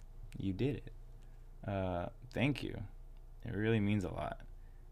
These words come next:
Um, I know I probably don't sound sincere, but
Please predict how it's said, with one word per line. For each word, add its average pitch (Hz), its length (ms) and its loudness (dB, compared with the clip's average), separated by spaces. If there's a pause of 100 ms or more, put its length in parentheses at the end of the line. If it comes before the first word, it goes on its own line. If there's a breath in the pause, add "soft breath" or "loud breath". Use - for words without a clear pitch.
(260 soft breath)
Um, 85 640 0 (560)
I - 100 4
know 101 160 8
I 95 100 10
probably 95 280 8
don't 87 220 2
sound 90 280 2
sincere, 85 680 0 (720 soft breath)
but 85 340 2